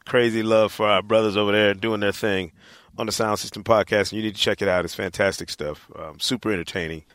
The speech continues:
Insights that you can't get anywhere else from, from Bones and Lawrence Scott on the Sound System Podcast. We, you talked about just the, that series in Boston, the atmosphere, the mood. I mean, people have gotten teeth knocked out.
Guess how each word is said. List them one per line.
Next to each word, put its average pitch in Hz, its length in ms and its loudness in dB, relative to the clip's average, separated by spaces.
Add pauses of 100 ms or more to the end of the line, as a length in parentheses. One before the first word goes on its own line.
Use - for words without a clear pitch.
(220)
Insights 123 480 2
that 113 120 -6
you - 60 -8
can't 110 240 -2
get 98 100 0
anywhere 90 380 0
else 80 200 -4
from, 90 300 -10 (140)
from 92 300 -10
Bones 95 440 0 (120)
and 92 160 -8
Lawrence 90 240 -2
Scott 85 320 -2
on 95 80 -8
the 82 60 -10
Sound 90 220 -4
System - 220 -14
Podcast. 82 480 -2 (540)
We, 175 220 0 (200)
you 175 160 -2
talked 180 320 6
about 143 400 6 (560)
just - 500 2
the, 123 280 -2 (420)
that 127 160 4
series 160 420 4
in 117 100 -2
Boston, 110 520 2 (340)
the 123 280 2
atmosphere, 139 800 4
the 110 100 -2
mood. 123 540 0 (320)
I 120 60 -4
mean, 110 120 -2
people 135 320 2
have 117 100 2
gotten 110 220 4
teeth 143 320 0
knocked 135 300 4
out. 123 320 4